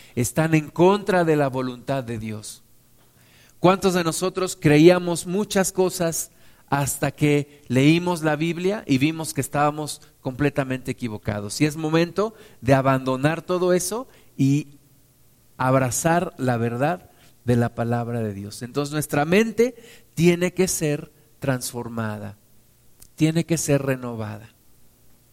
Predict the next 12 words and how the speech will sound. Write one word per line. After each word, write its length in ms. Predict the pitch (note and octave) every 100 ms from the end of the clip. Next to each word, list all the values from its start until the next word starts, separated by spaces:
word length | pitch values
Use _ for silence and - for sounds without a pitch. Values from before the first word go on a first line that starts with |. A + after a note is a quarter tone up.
| _ _ _ - _ -
Amén. 340 | A#2 C3+ G#3 - - - - _ - - -
Entonces, 720 | B2 B2 D#3 D#3 F3+ F#3 - _ - - - _ -
la 180 | C3+ C3
salvación 920 | - D#3+ D#3+ D#3 D3 E3 E3 E3+ F3 - _ _ _ -
es 320 | - C#3 - _ -
el 200 | B2 A2+
yelmo, 480 | A2 B2+ A2+ G#2 G#2 _ _ _ _ -
el 180 | - A#2+
yelmo 360 | C3 C#3 C#3 C3
de 100 | A#2
la 140 | G#2+
salvación. 720 | - G#2+ G2+ G2+ - A2